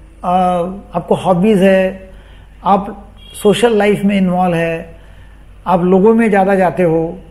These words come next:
खुद को खुश रखते हो, फिर drinks नहीं,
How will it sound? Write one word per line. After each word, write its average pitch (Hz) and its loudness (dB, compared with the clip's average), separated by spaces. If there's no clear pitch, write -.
खुद 196 -8
को 233 2
खुश 240 0
रखते 208 0
हो, 165 0
फिर 190 2
drinks 202 0
नहीं, 185 -2